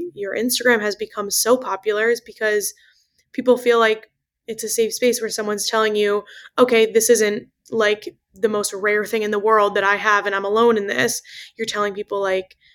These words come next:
No, I'm here with you. All of these people are here with you. Like, this isn't a journey that you have to take all by yourself. And, you know, here are the facts and, you know, some education around that. So I think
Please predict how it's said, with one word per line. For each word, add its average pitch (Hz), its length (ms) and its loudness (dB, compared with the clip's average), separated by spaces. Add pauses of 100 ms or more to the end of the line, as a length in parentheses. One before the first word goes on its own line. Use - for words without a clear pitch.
(160)
No, 269 380 4
I'm 214 140 0
here 220 160 2
with 220 240 2
you. 220 500 6
All 214 180 2
of 202 100 -2
these 220 180 -2
people 226 220 -4
are 208 80 0
here 202 180 0
with 208 240 -4
you. 214 180 2
Like, 202 300 2 (960)
this 226 140 -2
isn't 214 200 0
a 208 60 -2
journey 202 420 -2
that 208 140 0
you 196 100 -6
have 196 160 -8
to 214 80 -8
take 202 280 -4 (120)
all 208 140 0
by 202 100 0
yourself. 196 800 2 (520)
And, 208 480 0
you 208 120 -4
know, 196 100 -4
here 196 280 -2
are 190 80 -4
the 190 80 -10
facts 190 460 -6
and, 185 380 -10 (260)
you 190 100 -16
know, 196 180 -12
some 214 160 -8
education 196 500 -10
around 208 220 -4
that. 269 240 -4
So 220 100 -8
I 214 40 -4
think 214 260 -6